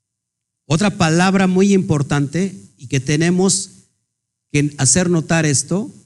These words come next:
por ejemplo, enfermedad, en hebreo es mahalá.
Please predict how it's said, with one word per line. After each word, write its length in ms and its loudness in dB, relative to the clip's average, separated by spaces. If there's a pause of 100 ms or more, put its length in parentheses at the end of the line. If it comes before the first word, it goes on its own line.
(580)
por 140 2
ejemplo, 340 2
enfermedad, 880 0 (680)
en 180 0
hebreo 280 2
es 160 0
mahalá. 800 2